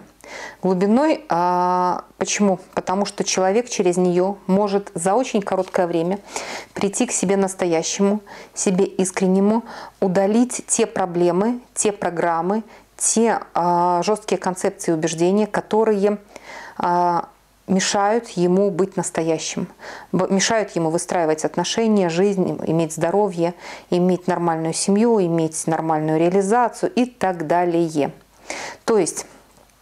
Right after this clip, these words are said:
грубо говоря, все программное чел-, а, обеспечение человека при всем его многообразии,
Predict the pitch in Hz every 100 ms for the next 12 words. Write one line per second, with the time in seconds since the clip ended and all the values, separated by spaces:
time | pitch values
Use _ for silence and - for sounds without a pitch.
0 | - - - - 170 208 175 160 156 156
1 | 143 - - - - 233 202 196 190 180
2 | 170 - 190 180 165 156 160 160 - 180
3 | 202 175 165 - 170 165 160 - 208 -
4 | 180 - - 226 196 170 165 160 165 156
5 | 151 147 147 147 180 202